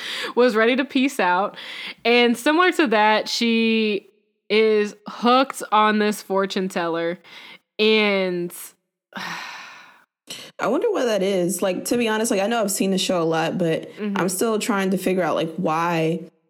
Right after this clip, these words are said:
Speaker 2: she keeps wanting to throw everything and risk it all for,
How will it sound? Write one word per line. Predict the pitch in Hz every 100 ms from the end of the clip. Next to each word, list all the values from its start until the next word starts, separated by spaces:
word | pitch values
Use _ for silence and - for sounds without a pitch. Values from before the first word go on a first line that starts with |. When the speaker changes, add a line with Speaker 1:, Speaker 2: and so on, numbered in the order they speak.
| _ _ _ -
Speaker 2:
she | - 175
keeps | 180 190 170 190
wanting | 165 165 170 214
to | 240 226
throw | 202 - 190 180 175 170 190 - - _ -
everything | 156 165 214 240 240 233
and | 165
risk | 165 180 -
it | 180
all | 170 156 160 190 - _ _ -
for, | 196 175 165 160